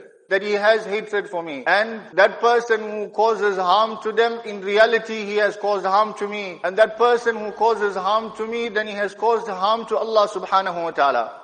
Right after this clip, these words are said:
And that person who causes harm to Allah subhanahu wa ta'ala, then very soon Allah will seize him and destroy him.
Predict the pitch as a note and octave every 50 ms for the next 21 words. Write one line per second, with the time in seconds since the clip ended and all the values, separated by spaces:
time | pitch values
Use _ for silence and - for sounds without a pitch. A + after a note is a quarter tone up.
0 | - - F3+ G#3 A#3+ A#3+ A#3 A3+ F#3 - - - - - E3 D#3+ G#3+ A#3 G#3+ G#3+
1 | A3+ A#3+ B3 B3 A#3+ A#3+ B3 A#3 A3 A3 G#3+ G#3+ - G#3+ A#3+ A#3 G#3+ G#3+ A3 G3+
2 | G3 G3 G3+ G#3+ A3+ A#3 A3+ - A3 A3 G3+ A3+ A#3 A3+ G#3+ G#3 G#3+ G3+ G3 G3
3 | - G#3 G#3+ G#3 G#3 G3+ G3+ F#3+ F#3+ F#3+ G3+ G3+ G#3 G3+ G3+ G3 F#3+ F#3 F#3+ F#3
4 | F#3 E3+ E3 G3+ G#3+ G#3+ G3+ F#3+ - - - G#3 A3 A3 A3+ A3+ A3+ G3 G3 G3+
5 | G#3+ G#3 G3+ G3+ G3 F#3+ F#3+ F#3 F3+ F3 - - - G#3+ A3 A3+ G#3+ F#3+ G#3 G#3
6 | G#3 G3 F#3 F3+ F#3 F3 - - F#3+ F3 E3 D#3 C#3+ C3+ A#2+ A2+ G#2